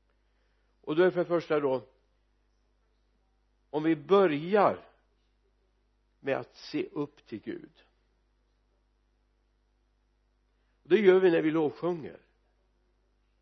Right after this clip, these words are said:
Det var någon som sa det, att lovsången, när det är problem så är det gott att lovsjunga, eller hur?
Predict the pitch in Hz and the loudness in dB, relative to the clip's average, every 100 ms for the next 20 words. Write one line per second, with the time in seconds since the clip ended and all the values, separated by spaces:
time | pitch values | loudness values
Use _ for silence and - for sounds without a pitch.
0 | _ _ _ _ _ _ _ _ _ _ | _ _ _ _ _ _ _ _ _ _
1 | _ _ _ _ _ _ _ _ - 131 | _ _ _ _ _ _ _ _ -10 -6
2 | 139 139 131 139 143 139 113 107 110 123 | -4 -4 -4 -10 -10 -8 -6 -6 -8 -10
3 | 117 - 117 120 117 113 117 _ _ _ | -10 -8 -10 -6 -8 -10 -18 _ _ _
4 | _ _ _ 117 120 120 - 127 120 127 | _ _ _ -6 -2 -2 -4 -8 -4 -4
5 | 120 117 117 120 117 117 110 - 127 113 | -6 -10 -10 -12 -8 -8 -8 -8 -8 -8
6 | 120 139 101 | -8 -8 -8